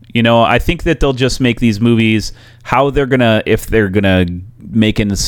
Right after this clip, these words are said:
an Avenger type of movie ever again, I don't know. I, I mean, it's obviously not gonna be for a while now, but I'm just, I just wanna see the movies that they make. Um,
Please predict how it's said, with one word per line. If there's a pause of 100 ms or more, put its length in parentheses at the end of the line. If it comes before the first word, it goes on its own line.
(220)
an
Avenger
type
of
movie
ever
again,
I
don't
know.
I, (680)
I
mean,
it's
obviously
not
gonna
be
for
a
while
now, (400)
but (240)
I'm
just,
I
just
wanna
see
the
movies
that
they
make. (200)
Um,